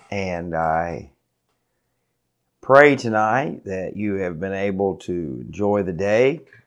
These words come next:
that, uh, you have been able to study the Bible, pray, um, share your faith, um, relax,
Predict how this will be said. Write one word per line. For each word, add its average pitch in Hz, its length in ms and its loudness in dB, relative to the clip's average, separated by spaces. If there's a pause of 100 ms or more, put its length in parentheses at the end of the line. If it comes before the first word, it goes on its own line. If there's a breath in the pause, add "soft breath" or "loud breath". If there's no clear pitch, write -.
(160)
that, 76 500 -8
uh, - 300 -10 (1000)
you 95 220 -8
have 78 460 -4 (200)
been 95 220 -6
able 101 400 -2
to 80 580 -12 (160)
study 107 420 0
the 104 60 0
Bible, 101 720 2 (920)
pray, 101 640 2 (520)
um, 62 500 -14 (840)
share 127 280 4
your 110 180 2
faith, 101 540 -4 (1000)
um, 82 560 -14 (160)
relax, 98 840 0